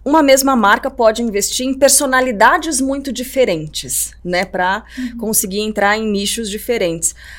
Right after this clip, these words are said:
Speaker 1: Agora, as boas práticas, elas são as mesmas? Você podia trazer algum tipo de dica, de repente, pra quem tá acompanhando e quer implementar? Como gerenciar um bom relacionamento com os influenciadores?
Speaker 2: É, o primeiro ponto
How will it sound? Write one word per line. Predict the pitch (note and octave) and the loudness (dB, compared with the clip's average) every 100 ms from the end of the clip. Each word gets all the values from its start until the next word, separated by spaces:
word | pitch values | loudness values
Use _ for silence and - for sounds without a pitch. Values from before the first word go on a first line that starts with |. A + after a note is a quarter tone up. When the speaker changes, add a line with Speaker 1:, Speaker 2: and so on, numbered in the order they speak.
| - | 0
Speaker 1:
Agora, | A3+ A#3 A3+ | 4 6 6
as | - A3+ | 4 2
boas | F#3+ B3+ C#4+ - | 4 4 4 0
práticas, | - G3+ A3 - - D#3+ D#3 - | 0 -2 -2 -8 -12 -10 -8 -4
elas | B3+ C4 | -4 -2
são | - F#3 E3+ | -4 -4 -4
as | D#3 | -4
mesmas? | D#3 F#3 F#3 E3+ E3 D#3 | -4 -4 -4 -4 -6 -6
Você | - | -8
podia | A3+ A3+ A3 | -10 -10 -8
trazer | G#3 F#3+ F#3+ | -4 -4 -4
algum | E3+ | -6
tipo | F3 - - F#3 | -8 -10 -10 -8
de | D#3 F3+ F3+ E3 D#3+ - - - | -8 -8 -8 -10 -12 -16 -16 -6
dica, | D3+ A#3+ E4 G3+ D#3+ D#3 - | -2 0 0 0 -2 -4 -6
de | F3+ | -4
repente, | F#3+ F#3+ G3+ - | -2 -4 -6 -6
pra | - | -8
quem | - F#3 | -8 -6
tá | G3 | -4
acompanhando | F#3+ F#3+ F#3 F#3 G3+ F#3 | -4 -6 -4 -4 -2 -4
e | |
quer | - A3 | -2 -4
implementar? | G#3+ G#3 F3+ F3 A3+ A3+ | -4 -4 -4 0 0 0
Como | F#4 G4 | 0 2
gerenciar | D4 D#4+ D#4 - B3+ C#4 | 2 0 0 0 2 0
um | C#4 G#3+ | 0 0
bom | A3 C#4 | 2 0
relacionamento | C4 B3 A#3 - A3+ G3 F3+ F3 | 0 0 -2 -2 -4 -4 -6 -8
com | - | -10
os | F#3 | -8
influenciadores? | F3 F3 F#3 E3 - E3 D3+ C3+ - - - - - - - - - | -8 -8 -10 -8 -8 -8 -8 -12 -12 -10 -10 -14 -20 -20 -20 -20 -14
Speaker 2:
É, | D4+ | -10
o | |
primeiro | C4+ C4 B3+ B3+ | -6 -4 -4 -6
ponto | B3+ - A#3 A#3+ A#3 B3+ A#3+ | -8 -6 -4 -4 -4 -4 -4